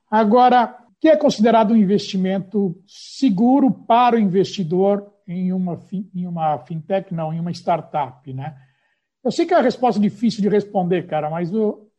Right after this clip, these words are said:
mas o mercado fala, "Pô, quanto é que eu, quanto é que eu posso pedir de investimento?" Quer dizer, depende do meu negócio, depende de uma série de coisas, né? E o quanto que o investidor vai querer pegar da minha empresa? Quer dizer, isso aí é uma negociação também?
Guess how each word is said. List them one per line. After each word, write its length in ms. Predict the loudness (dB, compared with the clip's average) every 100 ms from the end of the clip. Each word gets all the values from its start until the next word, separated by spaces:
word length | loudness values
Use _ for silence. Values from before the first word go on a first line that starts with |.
| _ _ _
mas 200 | -6 -4
o 60 | -2
mercado 920 | -2 -4 0 0 0 -2 -4 -6 -10 _ _
fala, 200 | -2 -2
"Pô, 260 | 0 -2 -2
quanto 180 | -4 -8
é 80 |
que 100 | -4
eu, 280 | 0 0 -2
quanto 220 | -6 -14
é 40 | -14
que 100 | -10
eu 60 | -6
posso 300 | -2 -4 -4
pedir 260 | -4 -2
de 120 | -4 -6
investimento?" 840 | -6 -8 -10 -14 -14 -16 -18 -18
Quer 80 | -16
dizer, 140 | -14 -12
depende 400 | -12 -10 -14 -10
do 80 | -8
meu 180 | -4 -4
negócio, 680 | -6 -6 -4 -2 -2 -4 -8
depende 220 | -10 -8
de 40 | -6
uma 120 | -6
série 180 | -8 -12
de 80 |
coisas, 300 | -10 -10 -8
né? 180 | -8 -10 -12 _ _
E 100 | 0
o 100 | 0
quanto 560 | 0 2 2 2 -4 -4
que 100 | -2
o 40 |
investidor 720 | -2 -2 -2 -4 -4 0 0 0
vai 160 | -2 -4
querer 400 | -2 0 0 0
pegar 320 | -4 0 -2
da 140 | 0 0
minha 160 | 0
empresa? 560 | -2 -6 -6 -6 -8 -16
Quer 160 | -16 -10
dizer, 160 | -10
isso 160 | -8 -4
aí 60 | -2
é 60 |
uma 100 | 0
negociação 720 | -2 -2 -4 -4 -12 -8 -8
também? 300 | -8 -10 -12